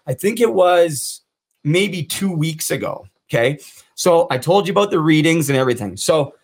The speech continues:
I was doing these readings. I'm into the Bible studies and I did three different Bible studies from three different organizations. Okay. So I literally did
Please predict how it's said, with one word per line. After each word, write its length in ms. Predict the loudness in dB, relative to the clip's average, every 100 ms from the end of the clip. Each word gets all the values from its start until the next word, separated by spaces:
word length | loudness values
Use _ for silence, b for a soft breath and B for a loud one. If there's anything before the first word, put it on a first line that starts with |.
| b b b _ _ _ _ _
I 100 | -2
was 140 | 0
doing 220 | 2 2 2
these 180 | 2
readings. 360 | 2 2 2 0
I'm 140 | -2
into 260 | 0 2 2
the 100 | 2
Bible 320 | 4 4 2
studies 460 | 2 0 2 0 -2
and 100 | -2
I 60 |
did 360 | 2 2 2 -2 _ _ -10
three 260 | -2 2
different 300 | 2 2 2
Bible 280 | 2 4 2
studies 340 | 2 2 2
from 200 | -2 -6
three 300 | -6 -4 -2
different 300 | 0 0 0
organizations. 880 | 0 0 0 0 0 0 0 -4 -10
Okay. 220 | -2 0
So 140 | 2 2
I 80 | 2
literally 400 | 2 2 2 0
did 200 | 0